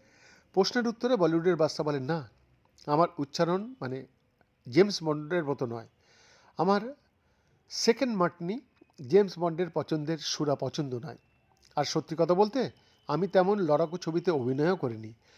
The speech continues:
লড়াইয়ের ছবিতে সব সময় অভিনয় করতে চেয়েছি ঠিকই, কিন্তু তারপর দেখলাম আমার জীবনে কাজল রয়েছে।" রসিকতা করেই শাহরুখ বলেন, "বিপরীতে কাজল থাকলে তো আর লড়াইয়ের ছবিতে অভিনয় করা যায়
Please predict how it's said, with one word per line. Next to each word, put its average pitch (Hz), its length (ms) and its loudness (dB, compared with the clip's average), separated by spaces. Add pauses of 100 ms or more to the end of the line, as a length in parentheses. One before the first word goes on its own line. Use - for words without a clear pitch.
(260)
লড়াইয়ের 202 380 4
ছবিতে 202 680 -2
সব 180 240 0
সময় 196 360 -4 (100)
অভিনয় 156 400 0
করতে 147 340 -6
চেয়েছি 151 320 -4
ঠিকই, 160 240 -2
কিন্তু 151 340 -4 (420)
তারপর 170 300 2
দেখলাম 185 320 0 (560)
আমার 151 260 0
জীবনে 160 320 0
কাজল 123 380 -2
রয়েছে।" 120 380 -6 (600)
রসিকতা 208 460 6
করেই 214 280 0
শাহরুখ 165 280 0
বলেন, 160 300 0 (400)
"বিপরীতে 202 480 0
কাজল 180 300 4
থাকলে 180 360 -2
তো 196 180 2
আর 180 120 4 (520)
লড়াইয়ের 160 300 2
ছবিতে 175 300 0
অভিনয় 156 280 0
করা 185 200 2
যায় 220 160 -4